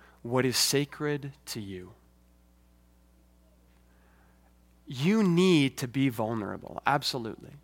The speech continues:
But the people who have not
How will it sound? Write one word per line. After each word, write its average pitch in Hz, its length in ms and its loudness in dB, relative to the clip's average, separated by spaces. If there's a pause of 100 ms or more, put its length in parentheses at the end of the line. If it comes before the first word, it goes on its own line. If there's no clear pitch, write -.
(1800)
But 135 160 -6
the - 60 -12
people 131 720 2 (120)
who - 200 0
have 143 140 4
not 151 280 8